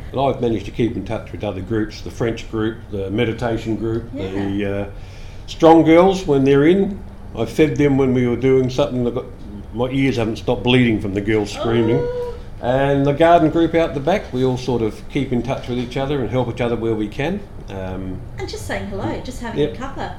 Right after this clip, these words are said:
Speaker 1: That's it. Just being friendly and sharing what happened on the weekend and a bit
Speaker 2: And
Speaker 1: of a
Speaker 2: that's what you
Speaker 1: chat.
Speaker 2: were saying to me when we're
Speaker 1: Mm.
Speaker 2: having our episode about Men's Shed, is that,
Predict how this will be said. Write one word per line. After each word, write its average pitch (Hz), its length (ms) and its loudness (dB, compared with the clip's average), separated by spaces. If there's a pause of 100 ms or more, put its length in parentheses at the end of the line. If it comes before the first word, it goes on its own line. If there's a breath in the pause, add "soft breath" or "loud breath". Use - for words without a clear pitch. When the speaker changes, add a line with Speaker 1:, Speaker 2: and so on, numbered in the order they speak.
(140)
Speaker 1:
That's 151 240 -2
it. 156 160 -2 (280)
Just - 360 -8
being 117 200 0
friendly 139 440 0
and 101 280 -2 (800 loud breath)
sharing 127 560 0 (220)
what 117 140 0
happened 127 220 0
on 120 120 2
the 123 40 2
weekend 135 540 0
and 90 260 -8 (420)
a - 40 -10
bit 113 80 0
Speaker 2:
And - 80 6
Speaker 1:
of 302 60 2
a - 20 2
Speaker 2:
that's - 80 -2
what - 60 -2
you 151 80 2
Speaker 1:
chat. 170 80 2
Speaker 2:
were 254 40 -2
saying 262 340 -2
to 240 120 -6
me 208 140 -4
when 208 140 -6
we're 202 80 -4
Speaker 1:
Mm. - 40 -6
Speaker 2:
having 226 320 -4
our 202 220 -6
episode 202 420 -6
about 190 260 -6
Men's 226 200 -2
Shed, - 320 -6
is 202 100 -6
that, 220 180 -8